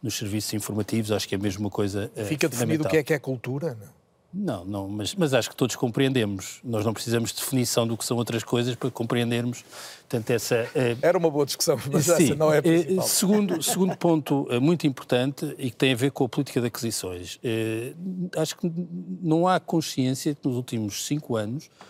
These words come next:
Speaker 1: o Estado investiu cem milhões de euros em arte contemporânea. Isso é fundamental porque é um pouco como a Odisseia, é o que permite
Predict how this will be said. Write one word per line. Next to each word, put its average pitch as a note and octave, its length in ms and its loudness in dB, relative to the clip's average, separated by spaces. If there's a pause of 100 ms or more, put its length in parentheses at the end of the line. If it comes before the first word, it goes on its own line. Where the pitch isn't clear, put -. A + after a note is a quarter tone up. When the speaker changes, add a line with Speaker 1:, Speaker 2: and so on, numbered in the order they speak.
(160)
Speaker 1:
o D#3 60 0
Estado B2 380 0 (240)
investiu C3+ 340 -4
cem C#3+ 240 2
milhões C3+ 320 2
de A#2 80 0
euros A#2+ 240 0
em B2 80 0
arte A#2 180 -2
contemporânea. A2 640 -4 (1160)
Isso F#3 300 2
é F#3 40 4
fundamental D#3 840 2
porque E3+ 580 0
é D#3+ 80 2
um D#3+ 80 2
pouco E3 220 -2
como F3 220 2
a E3+ 60 6
Odisseia, C#3 800 2
é C#3+ 80 4
o D3+ 80 6
que - 160 -8
permite D3 800 2